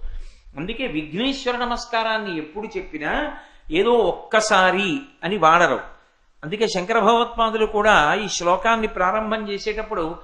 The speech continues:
"సదా బాల రూపాపి విఘ్నాద్రిహంత్రి" అని మొదలుపెట్టారు. సదా, ఎప్పుడూ నమస్కరించవలసిన వాడు ఎవరు అంటే విఘ్నేశ్వరుడు. ఎప్పుడో ఒకసారి కాదు, అసలు అస్తమానం ఓసారి ఆయన్ని తెలుసుకుని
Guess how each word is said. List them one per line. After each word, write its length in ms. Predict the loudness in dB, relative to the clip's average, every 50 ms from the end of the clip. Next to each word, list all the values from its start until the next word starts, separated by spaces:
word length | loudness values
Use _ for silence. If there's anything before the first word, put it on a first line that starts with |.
| -20 _ _ -20
"సదా 580 | -10 -6 -4 -2 0 4 4 4 6 4 4
బాల 500 | 4 4 4 4 4 2 0 -2 -4 -4 -4
రూపాపి 680 | -4 -4 -4 -4 -4 -2 0 0 0 0 -2 -2 -4 -6
విఘ్నాద్రిహంత్రి" 1700 | -6 -8 -10 -12 -12 -10 -6 -4 -4 -4 -4 -6 -6 -4 -2 -2 -2 -2 -4 -6 -6 -8 -10 -10 -6 -4 -2 0 0 0 0 0 -2 -6 -10
అని 100 | -10 -8
మొదలుపెట్టారు. 480 | -6 -4 -4 -4 -4 -6 -6 -6 -6 -6
సదా, 840 | -6 -6 -4 -2 0 2 4 4 6 6 6 6 6 4 2 0 -2 -6 -10 -14 -18 -20 -20 -20 -20 _ _ -20 -20 -18 -12 -8
ఎప్పుడూ 840 | -8 -8 -8 -10 -16 -12 -6 -4 -2 0 0 0 0 0 2 2 4
నమస్కరించవలసిన 1040 | 4 6 6 4 4 2 0 0 0 2 0 -2 0 0 2 2 0 -2 -2 -2 0
వాడు 220 | 2 2 2 4 2
ఎవరు 360 | 2 2 2 2 2 0 -2
అంటే 200 | -4 -2 -2 -2
విఘ్నేశ్వరుడు. 760 | -2 -2 -4 -6 -2 -2 -2 -2 -2 -4 -4 -4 -4 -6 -6 -10 -10 -10
ఎప్పుడో 280 | -8 -6 -2 2 6 6
ఒకసారి 580 | 6 6 6 4 2 0 -2 0 0 0 0
కాదు, 220 | 0 0 0 0 0
అసలు 220 | -2 -2 -2 -4 -4 -8 -12 -16 -16 -14 -12 -12 -12 -12 -14 -16 -20 -18 -18 -10 -6 -6
అస్తమానం 920 | -6 -6 -6 -4 0 2 2 4 4 2 2 4 4 4 2 2 2 0
ఓసారి 560 | 0 -2 0 0 0 0 2 2 2 2 2
ఆయన్ని 320 | 0 0 0 -2 -6 -6
తెలుసుకుని 880 | -6 -4 -4 -4 -4 -6 -10 -10 -6 -6 -4 -2 -2 -2 -4 -4 -6